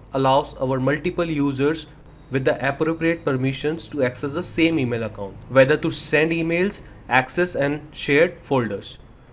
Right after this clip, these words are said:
or to use the same calendar and contact list. We can store up to fifty G B of data without requiring a license in a shared mailbox. So guys, let's go to our lab environment and let's sign in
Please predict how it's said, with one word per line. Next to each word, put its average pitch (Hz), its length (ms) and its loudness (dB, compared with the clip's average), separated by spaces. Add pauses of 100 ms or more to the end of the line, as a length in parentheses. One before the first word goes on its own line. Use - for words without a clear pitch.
(160)
or 147 200 8
to 190 120 0
use 175 280 -2
the 190 60 -2
same 175 300 -2
calendar 147 400 -2
and 151 140 -6
contact 120 420 -4
list. - 380 -12 (240)
We 143 140 -2
can 185 320 0 (100)
store 170 400 0
up - 160 -2
to 160 60 -4
fifty 165 340 -4
G 165 140 -6
B 165 120 -6
of 165 160 -2
data 131 380 -2 (260)
without 143 360 0
requiring 135 520 0
a 147 40 0
license 127 580 -2 (320)
in 131 120 -2
a 156 40 0
shared 131 320 -2
mailbox. 101 680 -10
So - 160 -8
guys, 156 300 2
let's 139 260 -2
go 147 200 -2
to 151 180 -2
our 139 360 -2 (420)
lab 127 260 4
environment 147 580 -2
and 131 180 -2
let's 131 200 -2
sign 139 280 0
in 180 180 -6